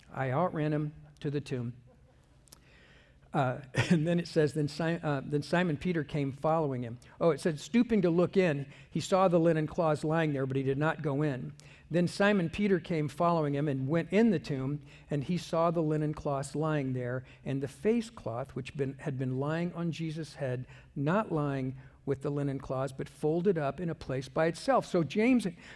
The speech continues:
or I'm sorry, John and Peter get to the tomb. John stops at the entrance of the tomb, sort of peeks in. Peter, as he always does, sort of bursts into the tomb, and what he sees is the, the, the cloak, the,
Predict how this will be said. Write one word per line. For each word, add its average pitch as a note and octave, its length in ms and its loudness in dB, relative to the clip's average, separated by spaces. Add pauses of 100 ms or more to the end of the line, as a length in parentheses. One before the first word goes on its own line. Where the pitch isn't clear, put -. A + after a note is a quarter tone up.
or E3 240 4
I'm E3+ 140 -2
sorry, E3 200 0
John G#3+ 380 2
and E3+ 180 -2
Peter G3+ 300 2
get F#3 260 2
to G#3 80 0
the F#3+ 80 4
tomb. C#3 420 -2 (240)
John F#3 300 2
stops G3+ 480 4
at F#3+ 100 2
the F#3+ 140 0
entrance F#3+ 260 -2
of F#3+ 80 4
the - 80 -8
tomb, D3+ 220 -2
sort D#3+ 200 -2
of C#3+ 160 -4
peeks A3+ 380 0
in. D3+ 240 0 (300)
Peter, G3 400 4
as D3+ 220 0
he F3 240 -2
always A3 500 2
does, D3+ 340 -2
sort F3 200 0
of B2 240 -4
bursts D4+ 460 2 (260)
into E3+ 180 2
the D#3+ 100 0
tomb, D#3 380 -2 (160)
and E3 180 0
what F3+ 220 4
he C#4 80 8
sees E3 460 -2
is D3 140 -2
the, D3+ 200 0 (260)
the, D#3+ 200 2
the D#3 160 -2
cloak, A3 420 4
the, D3+ 260 2